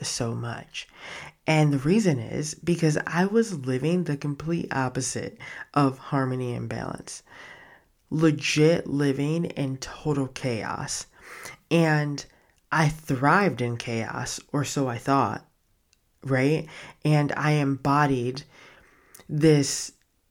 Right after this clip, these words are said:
persona of chaos. You've heard me even say it here on this podcast. I've referred to myself as a hot mess express, or,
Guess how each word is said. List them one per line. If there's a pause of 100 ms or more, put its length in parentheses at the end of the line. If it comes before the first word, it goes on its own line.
(640)
persona
of (420)
chaos. (1120)
You've
heard
me
even
say
it
here
on
this
podcast.
I've
referred
to
myself
as
a
hot (260)
mess
express, (380)
or,